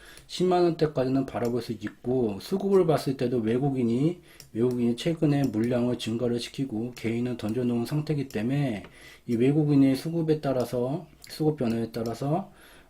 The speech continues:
어, 주가 상승에 영향을 받는다. 그리고 주상지 호랭이들은 여기서 이제 봐야 될 게 얘가 이제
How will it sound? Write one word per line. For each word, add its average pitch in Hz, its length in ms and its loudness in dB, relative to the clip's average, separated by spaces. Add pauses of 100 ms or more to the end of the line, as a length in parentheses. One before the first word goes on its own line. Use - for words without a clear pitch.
어, 92 340 -14
주가 127 300 -2
상승에 156 460 0
영향을 113 340 0
받는다. 95 760 -6
그리고 135 520 0 (400)
주상지 143 440 2
호랭이들은 143 920 4
여기서 113 360 -2
이제 107 140 -2
봐야 107 220 -2
될 98 200 -8
게 107 400 -4
얘가 143 540 6
이제 110 500 0